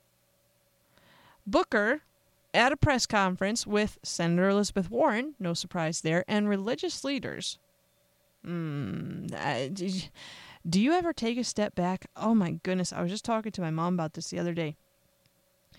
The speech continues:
Because, um, as, uh, someone had, had said something ab-, that would be an un-, there was a conversation about something that would be an ungodly, uh, unbiblical lifestyle. And,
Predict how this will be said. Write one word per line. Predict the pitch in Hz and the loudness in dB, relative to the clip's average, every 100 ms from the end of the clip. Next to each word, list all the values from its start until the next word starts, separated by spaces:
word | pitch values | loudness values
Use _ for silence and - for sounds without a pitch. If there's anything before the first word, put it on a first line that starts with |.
| - - _ | -20 -20 _
Because, | 214 180 196 185 - | -6 -2 0 0 0
um, | 185 175 170 180 _ - | -2 -2 -2 -8 _ -8
as, | 190 - - - | -6 -4 -6 -8
uh, | 78 64 90 98 98 95 110 104 _ - | -16 -16 -18 -20 -20 -20 -20 -20 _ -18
someone | - - - 196 190 190 | -4 -2 2 2 2 2
had, | 190 170 - | 0 -2 -4
had | 190 180 156 | -4 -4 -2
said | - 180 | 0 0
something | - 180 180 175 170 | 2 0 2 2 0
ab-, | 165 - - - _ | -2 -10 -12 -16 _
that | 180 170 | 0 0
would | 170 170 | -2 -2
be | 175 | -2
an | 165 | -2
un-, | 185 196 190 - - - _ _ - | 0 2 0 -2 -20 -20 _ _ -18
there | - - 190 190 | -16 -10 -2 0
was | 180 | 0
a | |
conversation | - 226 220 214 202 196 | 0 0 0 0 -2 0
about | 180 170 151 | 0 0 -2
something | 180 175 170 | -2 0 0
that | 165 | 0
would | 165 | -2
be | 160 | -4
an | - | -2
ungodly, | 180 175 170 160 - 156 156 _ _ _ - | -2 0 0 -2 -2 -6 -6 _ _ _ -6
uh, | 170 | -6
unbiblical | - 185 180 185 180 175 170 160 | 0 2 2 2 2 0 -2 -4
lifestyle. | 165 165 - - - - - - - _ _ 196 | -2 -2 -2 -2 -4 -6 -14 -20 -20 _ _ 0
And, | 180 170 160 160 | 2 2 -2 -6